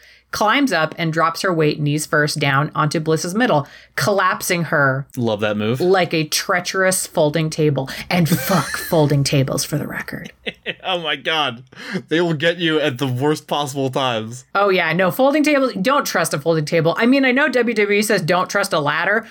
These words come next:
Speaker 1: but fucking don't trust folding tables either.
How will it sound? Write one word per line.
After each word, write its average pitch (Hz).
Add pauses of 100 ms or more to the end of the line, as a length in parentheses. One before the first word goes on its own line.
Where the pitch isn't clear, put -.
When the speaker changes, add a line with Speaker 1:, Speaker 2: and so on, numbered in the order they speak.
(120)
Speaker 1:
but 208
fucking 330
don't 247
trust 262
folding 220
tables 175
either. 190